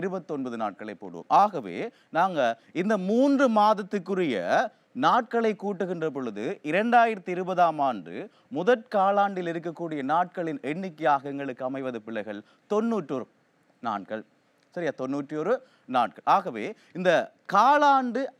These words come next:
அரையாண்டு, இப்ப அரையாண்டு என்று நாங்கள் சொல்லுகின்ற பொழுது முதல் ஆறு மாதம், இறுதி ஆறு மாதம், இதை நாங்க அரையாண்டு என்று சொல்லிக் கொள்வோம். அதே நேரம் காலாண்டு என்று சொல்லப்படுவது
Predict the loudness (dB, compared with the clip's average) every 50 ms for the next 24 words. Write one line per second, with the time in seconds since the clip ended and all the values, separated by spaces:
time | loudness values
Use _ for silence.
0 | 2 4 4 4 4 4 4 2 2 2 0 -2 0 2 4 4 4 4 4 4
1 | 2 2 0 -4 -6 -8 -8 -4 -4 -4 -4 -4 -6 -4 -4 -4 -4 -4 -4 -4
2 | -6 -6 -4 -6 -6 -6 -6 -6 -8 -8 -10 -12 _ _ _ _ -4 0 2 2
3 | 2 0 -2 _ 0 2 4 4 4 2 0 -4 -4 -4 -4 -4 -6 -6 -8 _
4 | _ _ _ _ _ _ _ _ _ _ _ _ _ _ -6 -4 -2 -2 -2 0
5 | 2 2 4 4 2 0 -6 -12 -16 -16 -10 -6 0 2 2 2 2 2 0 -2
6 | -4 -4 0 0 2 2 2 0 -2 -4 -4 -6 -8 -8 -10 -12 -12 -14 -14 -14
7 | -16 -18 -20 -20 -20 -20 -20 _ _ _ _ _ _ -2 -2 0 0 -2 -4 -4
8 | -4 -6 -6 -8 -10 _ _ _ -2 0 2 4 4 4 2 0 0 -2 -4 -6
9 | -6 -8 -8 -8 -8 -8 -8 -8 -8 -8 -8 -8 -8